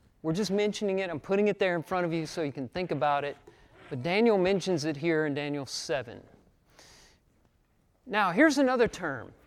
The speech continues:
And these are, remember, terms having to do with special status among angels. You have your ordinary angels, and then you have your divine council. Now let's look at this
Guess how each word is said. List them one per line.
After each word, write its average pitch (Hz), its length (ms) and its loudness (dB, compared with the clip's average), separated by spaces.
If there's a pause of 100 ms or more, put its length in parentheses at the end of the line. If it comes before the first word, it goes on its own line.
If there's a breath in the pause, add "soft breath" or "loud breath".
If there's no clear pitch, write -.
(120)
And 185 180 0
these 240 200 6
are, 240 200 8
remember, 190 520 2
terms 214 440 0
having 190 280 0
to 165 80 -2
do 180 120 2
with 165 120 0
special 214 560 0
status 165 680 0 (360 soft breath)
among 160 260 -2
angels. 143 720 -6 (480 soft breath)
You 156 60 0
have 175 100 2
your 170 100 2
ordinary 233 500 8
angels, 220 460 6
and 175 60 2
then 185 100 2
you 165 80 0
have 160 140 2
your 147 120 0
divine 139 340 -2
council. 214 720 2 (580 soft breath)
Now 220 240 4
let's 269 200 4
look 240 120 4
at 190 120 0
this - 360 8